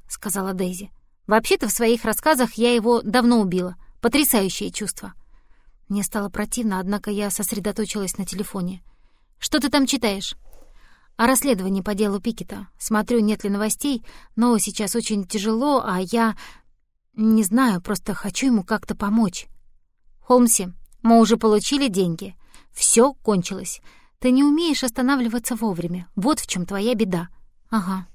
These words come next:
«Дэвис отдал нам деньги, чтобы мы бросили наше расследование. Поэтому брось». «Да, хорошо». Я понимала, что Дейзи права, но совсем не обязательно меня отчитывать.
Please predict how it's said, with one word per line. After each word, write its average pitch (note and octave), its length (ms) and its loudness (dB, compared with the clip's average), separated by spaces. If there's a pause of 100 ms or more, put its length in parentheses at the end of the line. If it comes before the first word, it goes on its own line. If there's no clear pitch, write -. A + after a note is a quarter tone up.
(600)
«Дэвис A3+ 380 4
отдал A3+ 240 4
нам G3+ 240 2
деньги, A#3 320 2
чтобы G3 280 -2
мы A#3 140 4
бросили A3 460 2
наше A3 280 -2
расследование. F#3 720 -2
Поэтому G3 320 2
брось». A3 400 4 (480)
«Да, F#3 300 -4
хорошо». F#3 400 -8 (720)
Я G#3 140 2
понимала, A3 460 2
что G#3+ 160 -4
Дейзи G#3 280 0
права, A#3 360 2
но F#3+ 220 0
совсем A3 340 -2
не A3 120 4
обязательно G3+ 500 -2
меня F3+ 340 0
отчитывать. - 640 -8